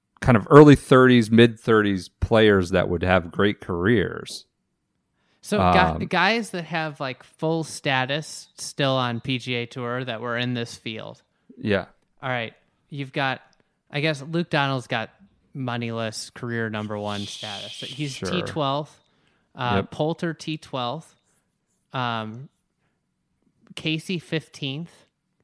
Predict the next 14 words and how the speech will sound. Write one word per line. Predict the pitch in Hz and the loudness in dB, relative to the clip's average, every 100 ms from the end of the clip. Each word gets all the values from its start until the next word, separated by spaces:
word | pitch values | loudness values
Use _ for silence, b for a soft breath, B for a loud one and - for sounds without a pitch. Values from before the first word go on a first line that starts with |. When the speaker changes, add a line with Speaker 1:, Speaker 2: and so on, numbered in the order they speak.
| _ _ _ _ _ _ _ _ | _ _ _ _ _ _ _ _
Speaker 2:
Paul | 143 143 | -8 -6
Casey, | - 135 135 156 147 - | -6 -10 -8 -10 -10 -14
Adam | - 139 165 | -4 -2 0
Speaker 1:
Yep. | 107 110 | 0 0
Speaker 2:
Scott | 147 147 - - | 0 -2 -6 -12
twenty-first, | - 147 147 - 123 151 - - _ _ _ _ _ _ _ _ _ _ _ _ _ _ _ _ _ _ _ _ _ _ _ _ _ _ _ _ _ _ _ | -6 -6 -6 -8 -10 -10 -14 -20 _ _ _ _ _ _ _ _ _ _ _ _ _ _ _ _ _ _ _ _ _ _ _ _ _ _ _ _ _ _ _
then | 139 143 160 | -4 -2 -2
Speaker 1:
It, | 160 175 | -2 -4
it's | 160 _ _ _ _ _ | -6 _ _ _ _ _
Speaker 2:
Charles | - 175 170 180 | -4 2 2 0
Howell | 170 156 156 131 _ | -2 -2 -2 -8 _
the | 151 143 | -12 -12
third, | - 143 160 160 | -6 -4 -4 -8
thirty-seventh. | - 156 156 151 131 139 156 151 | -8 -8 -8 -10 -10 -10 -10 -14